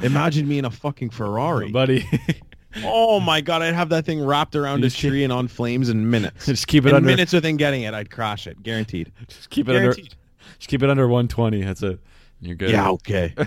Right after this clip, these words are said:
Speaker 1: Yeah, okay.
Speaker 2: <laughs>
Speaker 1: Yeah, fuck. Eh, yeah, no. And, like, she'd have to fucking hide the booze.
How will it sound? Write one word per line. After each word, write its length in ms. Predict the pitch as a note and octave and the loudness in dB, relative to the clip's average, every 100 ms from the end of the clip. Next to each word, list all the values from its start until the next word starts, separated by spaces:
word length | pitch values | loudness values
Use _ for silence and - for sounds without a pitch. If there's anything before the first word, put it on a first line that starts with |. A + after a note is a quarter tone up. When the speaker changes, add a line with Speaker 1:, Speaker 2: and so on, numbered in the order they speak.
| - | -4
Speaker 1:
Yeah, 200 | A#2 - | 0 2
okay. 420 | C3+ - G#2 F#2 | 2 -2 -6 -4
Speaker 2:
<laughs> 680 | - - F3 - - A3 - | -6 -6 -6 -8 -16 -20 -6
Speaker 1:
Yeah, 280 | - B2+ G#2+ - - - - | -2 -2 -2 -8 -16 -20 -20
fuck. 520 | - - - - - - - - - A2+ - | -18 -16 -16 -18 -20 -20 -20 -20 -16 -16 -14
Eh, 60 | - B2+ - | -14 -14 -14
yeah, 160 | - - G#3 E2+ | -16 -16 -14 -12
no. 160 | D2 - - - C3+ - B2+ - | -12 -16 -18 -12 -12 -12 -14 -6
And, 300 | A#2 A2 A2 | -2 -2 0
like, 160 | G#2+ | -2
she'd 180 | - A2 | -4 -4
have 240 | A2 G#2 - | -2 -2 -4
to 120 | G2+ | -6
fucking 320 | G2+ F#2+ F#2 | -4 -4 -4
hide 320 | F2+ F2+ F2 | -2 -2 -2
the 60 | E2+ | -4
booze. 520 | D#2+ E2 D2 D2 - | -2 -2 -2 -6 -14